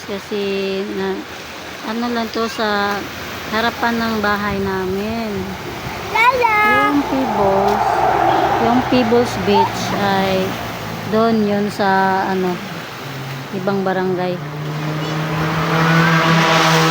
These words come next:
Speaker 1: Magbabiyahe pa do, papuntang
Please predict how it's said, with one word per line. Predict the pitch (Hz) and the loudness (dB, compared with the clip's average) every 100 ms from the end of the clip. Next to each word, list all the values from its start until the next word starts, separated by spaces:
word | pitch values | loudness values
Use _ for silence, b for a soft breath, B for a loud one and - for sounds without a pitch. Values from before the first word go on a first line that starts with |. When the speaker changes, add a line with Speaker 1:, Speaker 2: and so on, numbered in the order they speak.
| 160 160 160 160 160 160 156 - - - - - 214 | 2 2 2 2 2 0 -2 -6 -8 -6 -6 -4 -2
Speaker 1:
Magbabiyahe | 208 202 214 214 262 262 269 - | -2 0 0 4 4 4 0 2
pa | 247 240 | 2 2
do, | 220 226 | 0 -4
papuntang | - 226 220 233 226 240 226 | 0 0 2 -2 -2 0 0